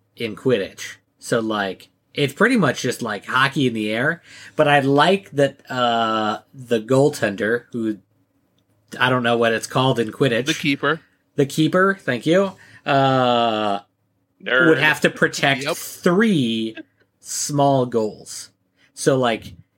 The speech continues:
Speaker 1: the actual, like, goal size is significantly smaller, but the goaltender has to be able to, like, cover all three goals. Also, uh, you can't poke them in under because they're round circles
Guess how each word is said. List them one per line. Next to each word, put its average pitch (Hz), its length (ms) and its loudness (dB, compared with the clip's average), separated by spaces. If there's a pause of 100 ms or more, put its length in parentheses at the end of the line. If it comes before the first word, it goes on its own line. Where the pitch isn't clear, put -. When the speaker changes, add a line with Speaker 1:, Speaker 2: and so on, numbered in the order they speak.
(400)
Speaker 1:
the 139 160 2
actual, 160 400 2
like, 104 200 -2
goal 117 300 2
size 151 480 0
is 104 120 -6
significantly 113 1000 -4 (240)
smaller, 131 760 0
but 117 120 -4
the 113 80 -4
goaltender 131 800 -2
has 123 260 -2
to 113 80 -8
be 110 100 -6
able 104 200 -8
to, 104 180 -8
like, 95 320 -16 (300)
cover 120 320 0
all 120 180 0
three 123 300 -2
goals. - 440 -14 (600)
Also, 123 760 2 (400)
uh, 110 260 -2
you 107 120 -4
can't 117 240 -6
poke 110 200 -2
them 110 140 -2
in 104 360 -8
under 127 420 2
because 104 380 -2
they're 98 160 0
round 101 320 0
circles 104 500 -2